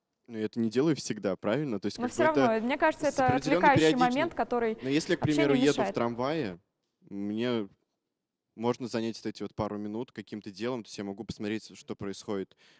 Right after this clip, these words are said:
Speaker 1: а, на Украине, еще где-то, да, в каких-то местах.
Speaker 2: Но
Speaker 1: Для меня
Speaker 2: общение
Speaker 1: интересных.
Speaker 2: реальное с вот таким общением, с, пусть даже
Speaker 1: Нет.
Speaker 2: не с людьми, а с
Speaker 1: Ну,
Speaker 2: информацией
Speaker 1: здесь,
Speaker 2: в
Speaker 1: мне
Speaker 2: социальной
Speaker 1: кажется, у
Speaker 2: сети
Speaker 1: каждого с-, с-
Speaker 2: разделяется или нет?
Speaker 1: Мне ка-, вот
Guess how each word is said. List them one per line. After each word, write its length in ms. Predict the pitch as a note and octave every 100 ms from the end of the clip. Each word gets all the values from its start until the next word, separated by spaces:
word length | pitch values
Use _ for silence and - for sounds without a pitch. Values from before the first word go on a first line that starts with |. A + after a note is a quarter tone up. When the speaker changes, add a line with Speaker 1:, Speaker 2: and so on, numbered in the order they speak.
| _
Speaker 1:
а, 240 | - F#2+ F#2+
на 140 | A2
Украине, 720 | G#2+ A2+ G#2 G2 F#2 F#2 F2+ -
еще 300 | A#2 A2 G#2+
где-то, 340 | G2+ F#2+ - F2
да, 160 | F#2+ - _
в 100 | -
каких-то 400 | - G2+ G#2 -
местах. 480 | G#2 - G2 E2 _ _ _ _ _ _ _ _ _
Speaker 2:
Но 40 | -
Speaker 1:
Для 80 | -
меня 100 | B3
Speaker 2:
общение 560 | A#3+ D4+ C#4 B3+ A3+
Speaker 1:
интересных. 360 | G#3+ F#3 - - -
Speaker 2:
реальное 580 | A#3 B3+ A#3+ A3+ G#3 G#3
с 220 | - -
вот 160 | A3 A#3
таким 240 | A3+ A#3
общением, 680 | G#3 - A#3 G#3 G3+ G3 G3+
с, 180 | - - -
пусть 160 | B3+
даже 220 | G#3+ A#3+ B3
Speaker 1:
Нет. 100 | B3
Speaker 2:
не 100 | C#4+
с 80 |
людьми, 380 | D4 A#3+ C#4+ F#4+
а 160 | - A3+
с 140 | -
Speaker 1:
Ну, 40 | B3
Speaker 2:
информацией 400 | A#3+ A#3+ C4 D4 D#3+
Speaker 1:
здесь, 60 | G3+
Speaker 2:
в 40 |
Speaker 1:
мне 80 | F#3+
Speaker 2:
социальной 300 | - E3+ B3+
Speaker 1:
кажется, 40 | D3+
у 40 |
Speaker 2:
сети 60 | - F#3+ B3
Speaker 1:
каждого 240 | D#3 C3
с-, 60 | A#2+
с- 60 |
Speaker 2:
разделяется 640 | B3 A3 C4 C#4 G4+ - C4+
или 140 | A3+ A#3+
нет? 260 | A3+ G3 - - _ _ _ _ _ _ -
Speaker 1:
Мне 200 | B2+ C3+
ка-, 120 | D#3+
вот 160 | D3+